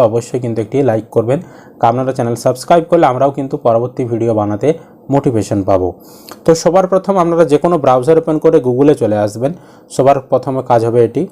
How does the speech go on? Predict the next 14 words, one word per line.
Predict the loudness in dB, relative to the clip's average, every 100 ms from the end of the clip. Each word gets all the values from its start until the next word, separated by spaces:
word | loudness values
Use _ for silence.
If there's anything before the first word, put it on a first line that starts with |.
| -4
Google-এ | -2 2 4 4
এসে | 2 2 0
আপনি | 0 -4 -6 -12 _ -2
সার্চ | -2 -2 -2
করবেন। | -6 -4 -8 -10 _ -2
আপনারা | 0 2 4 4
Google-এ | 4 6 6
আসবেন, | 4 0 -4 -2
Google-এ | 0 2 2
এসে | 2 2
সার্চ | 2 0 0
করবেন | 0 0 -2 2
বাজাজ | 0 4 2 2 -4 -6
এলিয়েন্স | 0 2 2 2